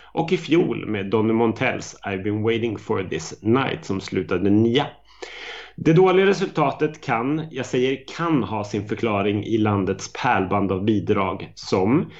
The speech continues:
Eastern European Kind of Funk, Semavi, Attention och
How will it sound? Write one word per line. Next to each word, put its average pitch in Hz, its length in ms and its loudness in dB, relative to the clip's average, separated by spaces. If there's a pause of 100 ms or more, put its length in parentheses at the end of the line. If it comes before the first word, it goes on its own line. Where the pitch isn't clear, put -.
(300)
Eastern 170 440 4
European 139 640 4
Kind 110 280 0
of 110 80 -2
Funk, 165 340 -2 (680)
Semavi, 131 640 2 (280)
Attention 131 840 -4 (240)
och 127 200 -10